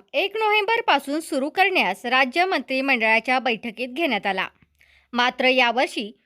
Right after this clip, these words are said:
अतिवृष्टीमुळे ऊस उत्पादक शेतकऱ्यांचे झालेले नुकसान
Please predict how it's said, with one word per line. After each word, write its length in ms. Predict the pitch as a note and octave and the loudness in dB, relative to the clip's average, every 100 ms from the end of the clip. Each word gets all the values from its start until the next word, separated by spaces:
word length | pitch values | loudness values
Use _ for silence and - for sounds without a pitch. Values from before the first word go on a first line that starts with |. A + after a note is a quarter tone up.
| _ _ | _ _
अतिवृष्टीमुळे 920 | C4+ E4 A#4 A#4+ G4 - F#4+ G#4 A4 | 0 2 2 2 0 0 0 2 2
ऊस 260 | A4 D#4+ D#4+ | 2 -2 -6
उत्पादक 440 | B3+ D4 C#4 C#4+ | -4 0 2 0
शेतकऱ्यांचे 720 | - B3+ - A#3+ C4+ D4 E4 | 0 -2 0 0 2 2 0
झालेले 440 | E4 D#4+ A#3 A#3+ C4 | 0 0 0 2 0
नुकसान 500 | A#3+ C#4 - A3 | 0 -4 -2 -2